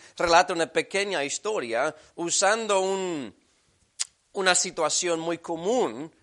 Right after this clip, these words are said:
para las personas que tienen animales. Ahora bien, esto era entendible, ya que muchas personas de ese entonces tendrían sus animalitos en la casa, ¿verdad? Eh, no como hoy en día que los animales que no tienen son mascotas, tal vez, o pueden ser perros, o gatos, o loros.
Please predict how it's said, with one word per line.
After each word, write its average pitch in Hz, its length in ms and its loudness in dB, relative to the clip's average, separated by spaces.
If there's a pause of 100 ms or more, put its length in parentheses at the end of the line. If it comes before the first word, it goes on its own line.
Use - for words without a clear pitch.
(140)
para 147 160 4
las 147 140 0
personas 139 520 -4
que 117 120 -10
tienen 104 200 -16
animales. 143 560 -4
Ahora 175 220 0
bien, 175 260 -4 (300)
esto 226 420 0
era 151 800 2 (140)
entendible, 165 840 -2 (280)
ya 180 200 4
que 185 160 -2
muchas 196 380 -2
personas 160 400 -2
de 170 80 2
ese 170 140 -2
entonces 165 420 -2
tendrían 143 380 -8
sus 143 80 -12
animalitos 135 480 -8
en 139 80 -12
la 151 60 -14
casa, - 360 -16 (640)
¿verdad? 95 320 -16 (600)
Eh, 127 540 -2
no 160 260 -4
como 151 220 -8
hoy 147 80 -2
en 131 140 -6
día 160 240 -4
que 143 120 -8
los 127 140 -8
animales 127 380 -4
que 139 80 -14
no 127 100 -10
tienen 127 240 -6
son 117 180 -8
mascotas, 131 720 -10
tal 92 160 -12
vez, 113 340 -12
o 82 60 -18
pueden 101 340 -16
ser 92 160 -18
perros, 113 640 -10
o - 60 -20
gatos, 110 520 -10
o 92 60 -16
loros. 120 500 -8